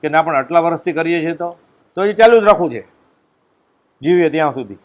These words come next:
તો પછી ફરીવાર પાછું વિતરાગનું કુળ મળે ત્યારે આ જ સંસ્કાર સાથે પાછું આ જ કરશે ને, ત્યારે આ સમજાવવાળા, ત્યારે વચનામૃત ક્યાં મળશે પાછું પછી? અત્યારે નહીં સમજે તો પછી ક્યારે સમજશે? એટલે પ્રભુજી કહેતા, "કા હમણાં, કા ક્યારેય નહીં."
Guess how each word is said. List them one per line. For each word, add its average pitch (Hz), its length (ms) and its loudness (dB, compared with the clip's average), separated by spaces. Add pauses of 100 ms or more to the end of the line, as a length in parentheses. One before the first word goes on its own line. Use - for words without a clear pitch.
(2000)
તો 131 60 -16
પછી 143 240 -8
ફરીવાર 180 560 -4
પાછું 190 260 -4
વિતરાગનું 175 500 -4
કુળ 175 180 -4
મળે 170 420 -2 (220)
ત્યારે 180 140 0
આ 185 120 6
જ 196 100 2
સંસ્કાર 202 340 -2
સાથે 180 180 -4
પાછું 196 220 0
આ 208 100 8
જ 185 120 0
કરશે 175 260 -4
ને, 208 240 -8 (320)
ત્યારે 165 160 0
આ 165 40 2
સમજાવવાળા, 170 760 2
ત્યારે 180 160 0
વચનામૃત 196 460 -4
ક્યાં 233 160 2
મળશે 160 260 -2
પાછું - 360 -12
પછી? - 280 -20 (2500)
અત્યારે 190 320 -6
નહીં 214 200 -2
સમજે 156 300 -4
તો 156 80 -8
પછી 185 160 -8
ક્યારે 202 260 -2
સમજશે? 139 360 -14
એટલે - 580 -18
પ્રભુજી 175 360 -4
કહેતા, 180 220 -6
"કા 185 140 6
હમણાં, 185 320 2
કા 170 100 0
ક્યારેય 175 360 0
નહીં." 117 220 -16